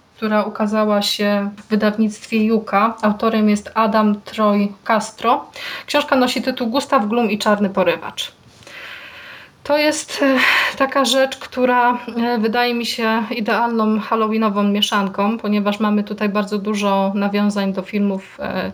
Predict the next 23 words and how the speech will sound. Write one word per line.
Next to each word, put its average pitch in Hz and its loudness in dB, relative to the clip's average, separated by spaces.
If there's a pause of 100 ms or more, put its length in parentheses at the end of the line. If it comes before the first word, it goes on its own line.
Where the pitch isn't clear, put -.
Tima 202 2
Burtona. 208 0 (100)
Jest 269 -4
ona 262 2
trochę 262 -2
straszna, 226 0
trochę 208 -4
słodka. 208 -4 (480)
E, 220 0
to, 247 0 (160)
m, 220 0
co 220 -2
ukazało 226 0
się 214 -4
teraz 208 0
w - -20
Polsce, 208 0
to, 202 0 (220)
e, 196 0 (360)
pierwszy 285 0
tom 254 0
z - -6
sześciu. 247 0